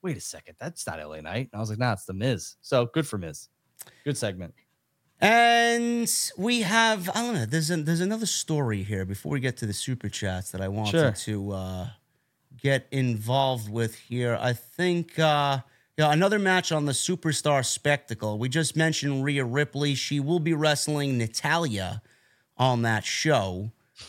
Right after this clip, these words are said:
Speaker 2: Um, I mean, I don't really give a shit. The, Kevin Owens and Sami Zayn are defending the tag team titles against Indus Sher, as I expected that to be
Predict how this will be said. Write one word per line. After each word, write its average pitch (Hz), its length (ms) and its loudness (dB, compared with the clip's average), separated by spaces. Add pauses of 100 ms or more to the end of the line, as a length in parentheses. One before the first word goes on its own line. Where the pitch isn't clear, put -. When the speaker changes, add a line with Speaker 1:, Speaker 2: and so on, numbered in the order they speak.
(180)
Speaker 2:
Um, 101 840 0
I 107 60 -4
mean, 95 160 -4
I 104 120 0
don't 92 140 -4
really 92 220 -6
give 101 160 -6
a 98 60 -6
shit. 101 400 -4
The, 113 200 -4
Kevin 156 260 2
Owens 151 220 0
and 117 80 0
Sami 139 280 0
Zayn 131 200 0
are 123 60 0
defending 123 400 -2
the 107 80 -6
tag 127 240 0
team 120 120 -2
titles 123 300 0
against 113 240 -2
Indus 123 280 0
Sher, 143 460 2
as 107 160 -2
I 104 100 -4
expected 131 520 -4
that 127 240 2
to 127 60 -4
be 127 340 -2